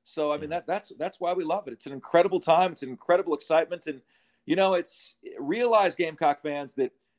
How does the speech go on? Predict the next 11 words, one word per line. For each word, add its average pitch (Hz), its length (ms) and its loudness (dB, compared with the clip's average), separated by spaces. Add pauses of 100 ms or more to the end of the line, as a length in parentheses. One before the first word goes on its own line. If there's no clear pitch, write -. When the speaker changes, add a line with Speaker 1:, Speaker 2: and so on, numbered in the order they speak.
Speaker 1:
year 202 300 -6
three 196 500 -6
is 175 320 -2
the 180 140 -4
year 165 540 -2 (220)
where 147 160 0
you 147 120 0
typically 190 640 -2
get 151 340 0
the 151 260 0
answer 156 460 -4